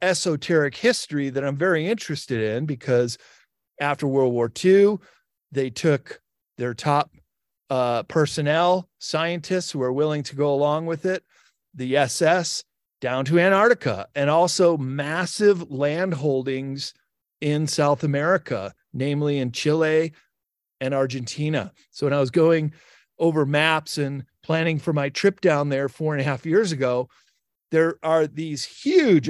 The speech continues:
some, some of them the size of our small states, like the size of Connecticut or Delaware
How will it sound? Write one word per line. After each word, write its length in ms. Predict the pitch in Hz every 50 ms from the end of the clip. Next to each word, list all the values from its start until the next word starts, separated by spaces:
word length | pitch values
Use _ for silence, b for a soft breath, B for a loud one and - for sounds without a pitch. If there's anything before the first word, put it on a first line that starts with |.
| 185 - 185
some, 200 | - - 262 247 _
some 280 | 214 190 - 247 262
of 80 | 247 233
them 140 | 202 175 175
the 100 | 165 165
size 400 | 147 - 202 190 180 185 180 151
of 60 | 160
our 140 | 147 139 131
small 380 | - - - 175 170 175 170
states, 480 | 156 - - - 175 160 123 107 _ -
like 140 | 143 139 123
the 60 | 110
size 300 | - - 170 160 156 143
of 80 | - _
Connecticut 680 | - - 160 160 175 208 185 147 - - - 113 101
or 140 | 104 107 110
Delaware 680 | 110 - 175 170 202 208 185 147 127 107 95 98 -